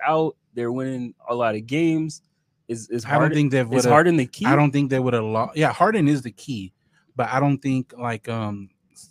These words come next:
Speaker 2: was, I was hearing that if K D played, they might have lost a couple of the games or something. No, not at all.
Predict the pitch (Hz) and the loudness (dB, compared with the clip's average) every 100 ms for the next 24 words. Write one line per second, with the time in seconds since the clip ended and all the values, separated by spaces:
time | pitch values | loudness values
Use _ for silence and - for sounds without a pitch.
0 | _ _ - 127 117 110 117 123 117 110 | _ _ -8 -4 -2 -4 -4 -4 -4 -4
1 | 120 117 113 107 - 123 120 110 - 110 | -4 -4 -6 -8 -10 -10 -10 -10 -10 -8
2 | 110 107 107 101 104 104 104 - - 113 | -8 -6 -6 -8 -8 -8 -8 -14 -16 -12
3 | 117 113 113 113 113 117 117 - _ _ | -12 -10 -10 -10 -10 -10 -10 -12 _ _
4 | _ - 107 107 107 104 92 | _ -8 -6 -4 -6 -10 -16